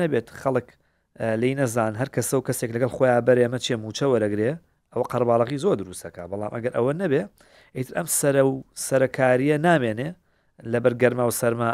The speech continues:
ئەو ببورێتەوە، ئەو ژیان لە دەست با، یعنی، ئەوەنە دیمەنی ناخەژێنن. تۆ بە دوو سێ مانگ جارێ موچەیەک وەربگری، موچەکەش سێسەد چوارسەد هەزارە، لەسەری موچەکە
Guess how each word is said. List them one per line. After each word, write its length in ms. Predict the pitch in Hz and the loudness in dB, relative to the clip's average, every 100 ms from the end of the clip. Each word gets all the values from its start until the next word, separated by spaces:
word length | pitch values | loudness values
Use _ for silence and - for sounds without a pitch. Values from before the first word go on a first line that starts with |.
| - | 0
ئەو 120 | 131 | 0
ببورێتەوە، 640 | 127 120 120 120 117 117 113 | 0 -2 2 2 0 -2 -2
ئەو 100 | 120 | -4
ژیان 240 | 113 117 117 | -4 -6 -4
لە 80 | |
دەست 260 | 113 117 104 | 0 0 0
با، 140 | 113 104 | 0 0
یعنی، 240 | 92 98 117 | -2 -10 -12
ئەوەنە 240 | 131 147 143 | -12 -10 -10
دیمەنی 340 | 127 147 147 135 | -8 -8 -8 -4
ناخەژێنن. 640 | 127 - 123 113 208 143 98 | -4 -2 -4 -2 -4 -6 -8
تۆ 100 | 123 117 104 - _ _ 117 | -2 -2 -2 -12 _ _ -4
بە 80 | 120 | -2
دوو 100 | 143 | -2
سێ 180 | 139 151 | 0 2
مانگ 200 | 135 123 117 | 2 0 4
جارێ 220 | 160 139 | 6 6
موچەیەک 500 | 113 113 - 110 101 | 2 -4 2 2 2
وەربگری، 420 | 110 101 101 101 104 | -2 -4 -8 -12 -12
موچەکەش 400 | 113 127 117 139 127 | -10 -8 -6 -6 -4
سێسەد 340 | - 123 143 | -4 -4 -4
چوارسەد 360 | - 123 - 147 | -2 -4 -2 -4
هەزارە، 400 | 131 139 135 143 156 _ _ _ _ _ _ _ _ _ _ _ _ _ _ _ _ - | -2 0 2 0 -4 _ _ _ _ _ _ _ _ _ _ _ _ _ _ _ _ -18
لەسەری 340 | 101 - 113 127 | -14 -6 -4 -4
موچەکە 300 | 120 - 123 | -8 -10 -10